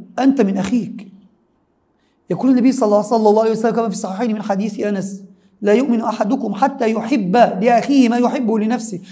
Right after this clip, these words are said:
فهل تحب لأخيك ما تحبه لنفسك؟ اسأل نفسك، اسأل نفسك. يا جماعة،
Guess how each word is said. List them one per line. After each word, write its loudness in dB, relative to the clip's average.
فهل 0
تحب -2
لأخيك 0
ما 2
تحبه -4
لنفسك؟ -4
اسأل -10
نفسك، -12
اسأل -8
نفسك. -12
يا -4
جماعة، -6